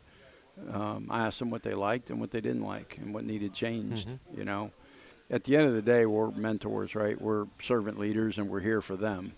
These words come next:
Speaker 1: And so my job is to make sure I can provide for them the things they need to have success.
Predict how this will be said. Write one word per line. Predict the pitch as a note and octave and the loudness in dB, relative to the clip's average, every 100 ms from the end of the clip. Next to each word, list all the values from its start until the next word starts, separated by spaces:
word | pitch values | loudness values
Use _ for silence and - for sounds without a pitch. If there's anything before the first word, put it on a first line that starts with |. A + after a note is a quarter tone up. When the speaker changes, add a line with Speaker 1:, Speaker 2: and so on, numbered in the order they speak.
| - - - - - | -18 -20 -20 -16 -6
Speaker 1:
And | G#2 | -2
so | A2+ | 0
my | G2+ A#2 | 4 2
job | G#2+ G#2+ G#2 G#2 | 4 4 4 4
is | G2+ - | -2 -4
to | G2+ | -4
make | G#2 G2 | -4 -4
sure | - A2 G#2 G#2 - | -2 0 2 0 0
I | G#2+ | -2
can | G2+ F#2+ | -2 -4
provide | F#2 F2+ G2+ G#2+ G#2+ | -4 -4 0 0 0
for | G#2+ | -4
them | G2+ G2+ G2 | -4 -2 -2
the | G2 | -4
things | A2+ A2 F#2+ | -4 -4 0
they | G#2+ G#2 | 0 0
need | G#2+ G#2 | -2 -2
to | G2 | -2
have | G2 F#2+ | -4 -6
success. | - - - F#2+ - - | -10 -10 -6 -6 -6 -12